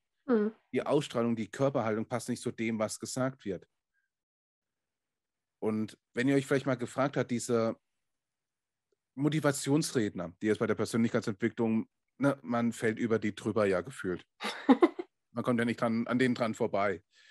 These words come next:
Speaker 2: Ähm, die haben halt eben dann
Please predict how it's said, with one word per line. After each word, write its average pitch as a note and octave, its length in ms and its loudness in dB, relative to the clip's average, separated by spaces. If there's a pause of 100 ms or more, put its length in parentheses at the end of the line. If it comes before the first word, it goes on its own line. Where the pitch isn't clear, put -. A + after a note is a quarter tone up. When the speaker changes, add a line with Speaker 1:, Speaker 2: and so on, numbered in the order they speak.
(560)
Speaker 2:
Ähm, G2 500 -2 (1400)
die B2 280 -6
haben C#3+ 180 2
halt C3+ 140 2
eben C3+ 280 0
dann B2 340 2